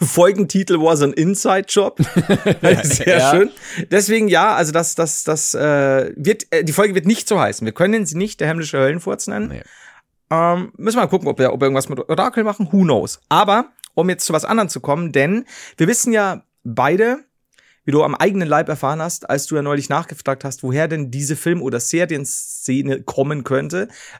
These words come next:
Speaker 1: äh, die ja dann aus How I Met Your Mother stammte,
Speaker 2: Mhm.
Speaker 1: wie wir tausendfach mitgeteilt bekommen haben. Aber niemand, niemand hat sich um den dreckigen Haider gekümmert,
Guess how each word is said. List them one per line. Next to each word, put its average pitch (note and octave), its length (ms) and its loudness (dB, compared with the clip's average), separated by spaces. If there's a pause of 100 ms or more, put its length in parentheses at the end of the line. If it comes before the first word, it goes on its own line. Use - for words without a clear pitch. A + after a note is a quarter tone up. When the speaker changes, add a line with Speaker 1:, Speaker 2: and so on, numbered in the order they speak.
(100)
Speaker 1:
äh, C3+ 300 2
die C3+ 400 -4 (160)
ja C#3 100 2
dann C3 240 0
aus B2 460 -2
How C3 120 0
I B2+ 40 -2
Met B2 160 -4
Your B2 60 0
Mother C3+ 300 0
stammte, A2+ 460 -4
Speaker 2:
Mhm. F2 80 -4
Speaker 1:
wie B2+ 140 -2
wir A#2+ 400 2 (840)
tausendfach G#2 720 -2 (120)
mitgeteilt G#2 520 -6
bekommen G2+ 280 -6
haben. A#2+ 280 -4 (160)
Aber D#3 180 4
niemand, A3 500 -2 (560)
niemand G3+ 680 0 (840)
hat F#3+ 160 0
sich G#3 140 -2
um G#3 100 -2
den G3 220 0
dreckigen G#3 580 0
Haider F3 280 0
gekümmert, G#2 540 -6